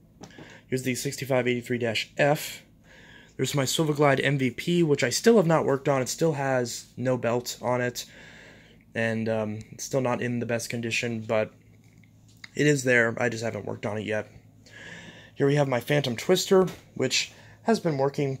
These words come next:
pretty decently. I used it a little bit, and, uh, it's very, very nice to use,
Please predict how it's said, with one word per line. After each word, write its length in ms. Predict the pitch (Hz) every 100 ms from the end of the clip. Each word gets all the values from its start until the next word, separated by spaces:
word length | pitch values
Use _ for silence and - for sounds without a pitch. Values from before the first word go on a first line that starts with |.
| -
pretty 240 | - 156
decently. 600 | 123 123 - 131 135 143 - - - - - - - - -
I 60 |
used 320 | 135 139 147 151
it 60 |
a 40 | 135
little 240 | 135 139
bit, 400 | 131 135 - -
and, 440 | 113 117 113 113 110 - - - - - -
uh, 60 |
it's 480 | 113 107 110 - -
very, 400 | 120 120 131 135
very 240 | 120 117
nice 240 | 113 110 -
to 100 | -
use, 480 | 113 110 113 107